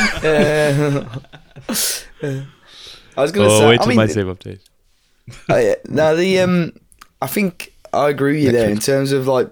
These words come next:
Speaker 1: being able to do YouTube or Twitch, and of course it's fun, and that's where pretty much, I mean, Mad did sort of the writing side of it, but this is where we all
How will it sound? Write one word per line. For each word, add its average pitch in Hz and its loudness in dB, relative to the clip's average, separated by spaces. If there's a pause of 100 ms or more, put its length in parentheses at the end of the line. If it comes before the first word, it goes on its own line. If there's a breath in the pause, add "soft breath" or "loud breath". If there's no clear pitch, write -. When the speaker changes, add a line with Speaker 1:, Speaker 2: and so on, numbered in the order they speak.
Speaker 1:
being 131 0
able 127 0
to 117 -4
do 120 0
YouTube 113 2
or 110 2
Twitch, - -2
and 139 -6
of 123 -6
course 147 0
it's 110 -8
fun, 110 -2
and 117 0
that's - -4
where 120 2
pretty 120 -2
much, 120 -2
I - -8
mean, 107 0
Mad 107 -2
did 110 -4
sort 120 0
of 107 2
the 110 2
writing 113 0
side 104 0
of 98 0
it, 101 0
but 113 0
this 110 -2
is - -6
where 113 0
we 107 2
all 104 2